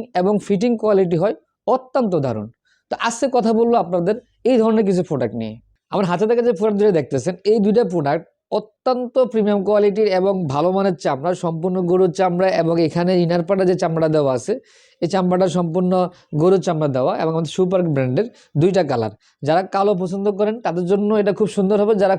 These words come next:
কফি কালার পছন্দ তাদের জন্য খুব, আহ, সুন্দর হবে, কারণ এই কালারটা এমন একটা কালার, নয়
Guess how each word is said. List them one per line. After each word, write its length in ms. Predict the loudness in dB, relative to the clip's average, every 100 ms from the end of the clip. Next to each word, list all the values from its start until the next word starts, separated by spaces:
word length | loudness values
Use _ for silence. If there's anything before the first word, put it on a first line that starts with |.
| -2
কফি 220 | -4 -2 0
কালার 180 | 0 0
পছন্দ 160 | 0 0
তাদের 160 | 0 0
জন্য 100 | 0
খুব, 140 | 0 -4
আহ, 440 | -8 -4 2 2
সুন্দর 300 | 2 0 0 0
হবে, 140 | 0 0
কারণ 140 | -2 -4 _ _ -4
এই 80 | -2
কালারটা 260 | 0 0 0
এমন 160 | 0 0
একটা 140 | -2 -4 -2
কালার, 240 | -2 -4 -8 _ _
নয় 280 | -6 -2